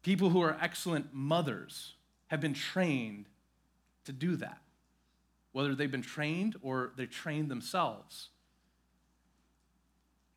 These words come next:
Guys who look like Aaron and Tim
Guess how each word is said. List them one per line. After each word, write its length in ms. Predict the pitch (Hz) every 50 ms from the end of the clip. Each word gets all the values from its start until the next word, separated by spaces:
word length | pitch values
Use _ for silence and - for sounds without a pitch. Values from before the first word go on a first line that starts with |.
| _
Guys 800 | - 185 196 202 202 190 156 143 131 120 113 - - - - - - - - _ _ _
who 120 | - - 147
look 240 | 147 165 165 165 160
like 240 | 147 135 135 135 - -
Aaron 460 | 175 185 185 175 156 139 123 117 113
and 120 | 113 - -
Tim 500 | - - 196 196 165 127 113 104 98